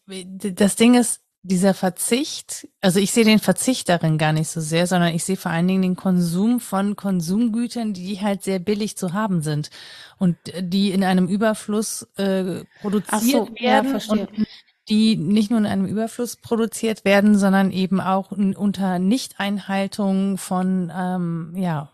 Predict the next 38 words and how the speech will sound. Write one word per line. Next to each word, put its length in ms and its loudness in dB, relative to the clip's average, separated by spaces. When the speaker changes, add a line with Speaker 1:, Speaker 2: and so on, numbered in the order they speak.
Speaker 1:
von 580 0
Menschenrechten 680 0
zum 160 -4
Speaker 2:
Ja. 140 2
Speaker 1:
Beispiel. 200 0
Speaker 2:
Ja, 280 4
sind 200 4
ja 140 4
auch 80 -2
ältere 420 -4
Theorien. 440 0
Das 140 -2
kann 180 -2
schon 180 -2
sein, 200 -2
dass 180 -4
sich 180 -8
das 160 -6
auch 180 -6
anders, 560 -4
ähm, 300 -4
lagert 460 0
in 100 -2
den 100 -2
letzten 400 -4
Jahrzehnten. 600 0
Ich 160 -4
sehe 160 -2
den 160 0
Verzicht 560 -6
häufig 420 -2
da, 460 -2
wo 360 -2
ich, 360 -6
mm, 420 -2
das 160 -4
eigene 360 4
verleugne. 680 -4